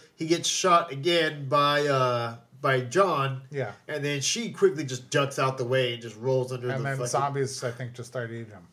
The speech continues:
Speaker 2: <laughs>
Speaker 1: And then he got, then he really did get taken in by zombies. And
Speaker 2: Right.
Speaker 1: then now zombies trying to swarm them. She gets back in the truck. She's like, "Duck!"
Speaker 2: Well,
Speaker 1: And
Speaker 2: yeah,
Speaker 1: it's,
Speaker 2: and, and
Speaker 1: it's
Speaker 2: then,
Speaker 1: just
Speaker 2: like,
Speaker 1: like
Speaker 2: Morgan and Dory are fighting zombies. Uh, they're standing on a car,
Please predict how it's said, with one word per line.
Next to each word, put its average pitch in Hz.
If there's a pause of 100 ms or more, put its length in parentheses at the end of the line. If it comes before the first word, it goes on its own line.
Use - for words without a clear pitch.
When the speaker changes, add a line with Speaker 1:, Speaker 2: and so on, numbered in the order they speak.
(140)
Speaker 2:
<laughs> 139
Speaker 1:
And 220
then 185
he 175
got, 151 (200)
then 214
he 202
really 180
did 170
get 139
taken 143
in 143
by 127
zombies. 123
And 135
Speaker 2:
Right. 180
Speaker 1:
then 165
now 156
zombies 151
trying 143
to 131
swarm 135
them. 180
She -
gets 131
back 120
in 120
the 120
truck. 156 (520)
She's 143
like, 123
"Duck!" 220 (240)
Speaker 2:
Well, 165
Speaker 1:
And 160
Speaker 2:
yeah, 156
Speaker 1:
it's, 151
Speaker 2:
and, 156
and 160
Speaker 1:
it's 160
Speaker 2:
then, 170
Speaker 1:
just 165
Speaker 2:
like, 147
Speaker 1:
like 139
Speaker 2:
Morgan 160
and 135
Dory 139
are 117 (200)
fighting 135 (680)
zombies. 147
Uh, 120 (280)
they're 113
standing 135
on 117
a -
car, 143